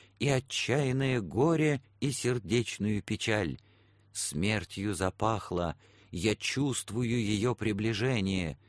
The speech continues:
Дай Бог мне с покорностью ответить на её зов». Он благоговейно простёр свои руки вдаль и снял шапку. Его губы шевелились, будто шептали молитву.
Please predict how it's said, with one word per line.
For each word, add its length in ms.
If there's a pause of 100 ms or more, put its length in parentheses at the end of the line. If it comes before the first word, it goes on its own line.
(400)
Дай 320
Бог 400
мне 300
с 100
покорностью 1080
ответить 560
на 100
её 380
зов». 480 (680)
Он 220
благоговейно 800
простёр 480
свои 300
руки 320
вдаль 460 (500)
и 60
снял 380
шапку. 580 (500)
Его 320
губы 260
шевелились, 920
будто 340
шептали 520
молитву. 640